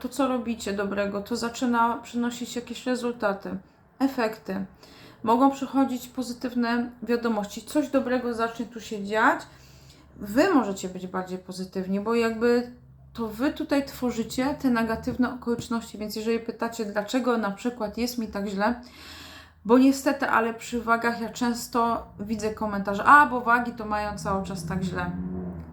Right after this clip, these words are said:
To wy sobie to tworzycie. Nie, że waga ma tak źle. To wy sobie tworzycie. Wiadomo, nie każda waga tak pisze, bo niektórzy m-, może po prostu mają super i to czytanie wcale nie musi być dla was.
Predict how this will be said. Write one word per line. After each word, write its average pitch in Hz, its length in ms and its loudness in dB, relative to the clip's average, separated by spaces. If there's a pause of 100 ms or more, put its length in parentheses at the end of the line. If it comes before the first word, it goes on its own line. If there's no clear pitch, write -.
(180)
To 208 120 -4
wy 233 180 4
sobie 247 280 0
to 196 140 -4
tworzycie. 190 600 -8 (300)
Nie, 277 200 8
że 254 140 2
waga 208 300 4
ma 180 140 -2
tak 185 200 -6
źle. 185 280 -4 (2000)
To 226 120 0
wy 247 160 6
sobie 285 300 2
tworzycie. 262 460 -2
Wiadomo, 247 380 4
nie 240 340 -2
każda 247 300 2
waga 220 300 4
tak 196 240 -8
pisze, 226 360 0
bo 247 140 0
niektórzy 214 380 -6
m-, 214 440 -8
może 202 200 -2
po 202 140 -6
prostu 202 280 -6
mają 208 320 2
super 202 380 -4
i 196 140 -4
to 196 120 -6
czytanie 208 680 0
wcale 214 340 2
nie 214 120 -2
musi 208 260 -6
być 196 160 -2
dla 190 180 0
was. 214 400 2